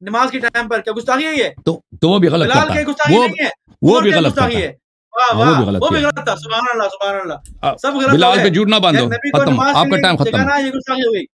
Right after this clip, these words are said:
Speaker 2: اور ٹائم ختم ہے آپ کا۔
Speaker 1: ٹھیک ہے؟ تو،
Speaker 2: اور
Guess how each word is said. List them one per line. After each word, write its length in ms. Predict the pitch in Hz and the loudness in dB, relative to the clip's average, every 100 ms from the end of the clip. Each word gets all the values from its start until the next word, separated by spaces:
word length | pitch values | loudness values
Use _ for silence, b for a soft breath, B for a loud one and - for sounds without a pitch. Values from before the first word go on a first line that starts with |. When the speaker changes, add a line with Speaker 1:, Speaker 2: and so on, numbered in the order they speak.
| _ _ _ _ | _ _ _ _
Speaker 2:
اور 160 | - - | -2 -2
ٹائم 280 | - 139 120 | 0 -2 -2
ختم 340 | 113 - 80 | -4 -4 -6
ہے 60 | 73 | -6
آپ 180 | 71 | -10
کا۔ 140 | - _ | -16 _
Speaker 1:
ٹھیک 260 | _ - | _ -4
ہے؟ 400 | 294 240 - _ _ | -4 -4 -10 _ _
تو، 200 | 226 269 | -2 0
Speaker 2:
اور 460 | 285 - _ 113 131 | 0 -6 _ 0 0